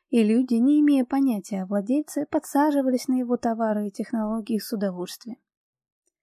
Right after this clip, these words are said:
Он потихоньку вытеснял с рынка конкурентов и монополизировал все, до чего могли дотянуться его лапки. Но не деньги были целью Александра,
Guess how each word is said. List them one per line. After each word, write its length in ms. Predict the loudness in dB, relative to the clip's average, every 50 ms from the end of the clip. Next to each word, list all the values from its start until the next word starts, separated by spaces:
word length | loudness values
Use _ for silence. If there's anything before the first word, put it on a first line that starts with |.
| _ _ _ _ _
Он 100 | 0 0
потихоньку 560 | 2 2 2 2 2 2 4 2 2 2 2
вытеснял 500 | 0 0 0 0 -2 -2 0 0 0 0 0
с 100 | -2 -2
рынка 260 | -2 -2 0 0 -2
конкурентов 640 | -2 0 -2 0 2 2 2 2 0 -2 -6 -8 -14 -14 _ _ _ _ _ _ _ 0
и 60 | 0 2
монополизировал 960 | 4 4 2 2 2 2 2 2 2 2 0 -2 -2 -2 -4 -6 -8 -10 -10
все, 380 | -10 -14 -12 -6 -4 -2 -2 -2
до 100 | -2 -6
чего 300 | -6 -6 -2 -2 0 2
могли 300 | 2 0 0 0 -2 0
дотянуться 600 | -2 -2 -2 -2 -2 -2 -2 -4 -6 -6 -6 -6
его 240 | -4 -4 -2 -2 -2
лапки. 500 | -2 -2 -4 -6 -12 _ -20 -20 -20 _ _ _ _ _ _ _ _ _ _ _ _ _ _ _
Но 260 | 4 6 8 8 8
не 200 | 8 8 6 6
деньги 320 | 4 2 2 2 2 0 2
были 260 | 4 2 2 2 0
целью 380 | -4 -4 -6 -6 -4 -6 -8
Александра, 640 | -8 -8 -8 -8 -10 -10 -10 -10 -10 -10 -10 -12 -14